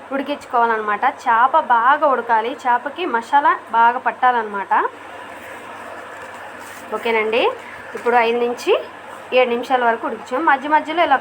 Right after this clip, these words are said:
కలుపుతూ ఉడికించుకుందామండి. ఇదిగోండి ఇలా గుడ్డ ఏదైనా ఒక క్లాత్ పెట్టి ఇలా కలుపుకోవాలండి,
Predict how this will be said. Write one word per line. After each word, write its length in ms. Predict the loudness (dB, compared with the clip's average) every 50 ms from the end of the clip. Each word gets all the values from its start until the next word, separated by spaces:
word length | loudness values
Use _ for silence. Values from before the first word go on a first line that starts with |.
| 2
కలుపుతూ 380 | 0 -2 -2 -6 -10 -2 0 0 0 0 -2 -10 -18 -18 -18 -18 -18 -18 -18 -18 -16 -16 -16 -16 -16 -16 -16 -18 -18 -18 -16 -16 -16 -16 -16 -18 -18 -18 -18 -18 -18 -18 -18 -18 -18 -18 -18 -10 -2 -2
ఉడికించుకుందామండి. 920 | -2 -2 -2 -6 -8 -8 -6 -6 -2 0 0 0 2 0 -2 0 0 2 2 2 0 -4 -10 -16 -16 -16 -16 -16 -14 -8 -2
ఇదిగోండి 440 | 0 2 4 4 2 2 0 0 0 0 -2 -6 -12 -10 -2
ఇలా 140 | 2 2 2 2 -2 -8 -16 -16 -16 -16 -14 -4 -4
గుడ్డ 260 | -2 -2 0 -2 -2 -2 -2 -2
ఏదైనా 260 | 0 2 2 4 4 2
ఒక 120 | 2 -2 -6 0
క్లాత్ 280 | 2 4 4 4 0 -4 -4 -4
పెట్టి 280 | -6 -4 -4 -4 -4 -4 -4 -6 -12 -18 -20 -20 -16 -10 -4
ఇలా 120 | -2 0 0 0
కలుపుకోవాలండి, 760 | 0 -2 -2 -6 -2 2 2 4 4 2 0 -2 -4 -4 -4